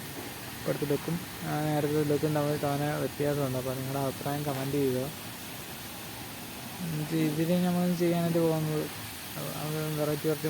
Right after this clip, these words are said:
മോഡിഫിക്കേഷൻസ് ഉണ്ട്. ഇപ്പോൾ ഡോർ ഒമ്പതുണ്ടായി, ഇനി അതൊക്കെ ശരിയാക്കണം. അപ്പോൾ ഇനി നമ്മളിനി ഇതിൻ്റെ നൈറ്റിലോട്ട്, നൈറ്റിലോട്ടൊരു, ആ, സീറ്റ് അടിച്ച് നൈറ്റിലോട്ട് ആക്കാൻ പോകുകയാണ്. അപ്പോൾ നൈറ്റിലോട്ട് ആക്കുമ്പോഴത്തേക്കും എന്തേലാണെന്നുള്ളത് നോക്കാം.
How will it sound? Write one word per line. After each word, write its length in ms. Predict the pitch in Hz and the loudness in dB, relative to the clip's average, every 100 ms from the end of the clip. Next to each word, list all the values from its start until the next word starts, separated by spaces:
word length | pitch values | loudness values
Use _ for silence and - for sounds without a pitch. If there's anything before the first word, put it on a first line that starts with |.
| 151 | 2
മോഡിഫിക്കേഷൻസ് 560 | 143 143 147 147 147 143 | 2 4 2 2 -2 0
ഉണ്ട്. 120 | 131 | 0
ഇപ്പോൾ 140 | 131 127 | 0 2
ഡോർ 260 | 123 131 151 156 | 2 2 2 2
ഒമ്പതുണ്ടായി, 480 | 135 139 135 123 123 | 0 0 0 0 0
ഇനി 120 | 127 123 | 0 -4
അതൊക്കെ 220 | 123 123 139 | -4 -2 0
ശരിയാക്കണം. 580 | 135 123 131 120 123 120 143 - - - 135 - - - - - - - - - - - - - - - - - - - - - - - - - - - | 2 2 2 0 -4 -6 -6 -8 -8 -8 -8 -8 -8 -8 -8 -8 -8 -8 -8 -8 -8 -8 -6 -8 -8 -8 -8 -8 -8 -8 -8 -8 -8 -8 -8 -8 -8 -8
അപ്പോൾ 160 | 147 156 147 | -4 -2 0
ഇനി 140 | 156 170 | 2 2
നമ്മളിനി 320 | 165 165 165 165 | 2 2 2 4
ഇതിൻ്റെ 260 | 156 160 175 170 156 | 4 4 4 2 2
നൈറ്റിലോട്ട്, 580 | 147 151 170 170 156 147 - 139 | 2 4 6 6 6 2 2 2
നൈറ്റിലോട്ടൊരു, 680 | 139 143 - 160 151 156 156 151 147 | 2 2 2 2 2 2 2 2 2
ആ, 20 | 143 143 143 135 | 2 2 2 0
സീറ്റ് 260 | 139 - 151 | -2 2 2
അടിച്ച് 180 | 143 147 143 | 4 2 0
നൈറ്റിലോട്ട് 360 | 135 147 143 135 | 0 0 2 0
ആക്കാൻ 220 | 131 123 | 0 -2
പോകുകയാണ്. 340 | 120 117 117 127 135 | -2 -2 -4 -6 -6
അപ്പോൾ 180 | 139 123 | -6 -4
നൈറ്റിലോട്ട് 340 | 120 127 131 135 | -4 -4 -2 0
ആക്കുമ്പോഴത്തേക്കും 640 | 127 135 135 131 135 139 156 160 - - - - - | -2 -2 -2 0 0 0 -4 -6 -10 -10 -10 -10 -6
എന്തേലാണെന്നുള്ളത് 680 | 131 135 131 131 131 127 143 | -2 0 0 -2 0 0 0
നോക്കാം. 240 | 127 131 | -2 -6